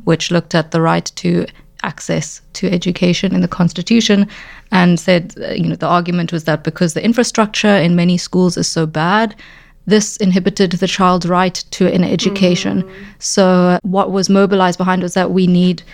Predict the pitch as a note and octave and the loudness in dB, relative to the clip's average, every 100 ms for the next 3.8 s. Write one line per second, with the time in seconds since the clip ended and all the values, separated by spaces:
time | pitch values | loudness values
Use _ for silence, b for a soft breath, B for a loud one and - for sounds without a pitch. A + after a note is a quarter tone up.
0 | B B - F#3+ F#3 F3+ - F3+ G3+ G3+ | B B 2 2 4 2 4 6 6 6
1 | F#3+ F3+ - F#3 F#3+ A#3 B3+ G#3+ F#3 F3 | 6 0 -2 0 2 2 0 0 -2 -2
2 | - F#3+ A3 A3 G#3 B B B F3 F#3 | 0 2 4 4 0 B B B 0 2
3 | F3+ F3+ F3 E3+ - F#3 G3 G#3 | 2 4 2 0 -2 2 2 2